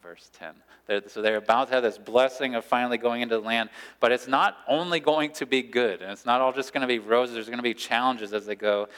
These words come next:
into the land too. Uh, some that are alluded to in this text are, are things like this.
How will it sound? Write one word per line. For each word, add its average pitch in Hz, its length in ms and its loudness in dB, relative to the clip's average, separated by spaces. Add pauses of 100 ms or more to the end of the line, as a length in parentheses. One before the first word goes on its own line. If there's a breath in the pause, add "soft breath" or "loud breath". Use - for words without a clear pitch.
(220 loud breath)
into 110 340 -4
the 107 60 -4
land 104 400 -8
too. 104 340 -10 (260 loud breath)
Uh, 104 140 2
some 147 380 0
that 123 100 2
are 113 120 4
alluded 117 400 0
to 113 180 -6
in 104 100 -6
this 113 240 -6
text 90 480 -2
are, 101 240 -4 (240 loud breath)
are 107 100 4
things 123 320 0
like 101 220 -2
this. 113 360 -2